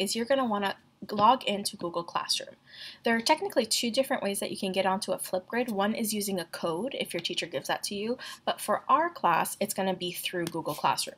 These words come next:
So I'll click on Google Classroom and I will be signing in. Once I'm signed in, I'll go into our classroom. Now,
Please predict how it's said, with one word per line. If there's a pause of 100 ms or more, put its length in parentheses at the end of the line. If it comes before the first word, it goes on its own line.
So (340)
I'll
click
on
Google
Classroom (480)
and
I
will
be
signing
in. (2500)
Once
I'm
signed
in, (420)
I'll
go
into (100)
our
classroom.
Now,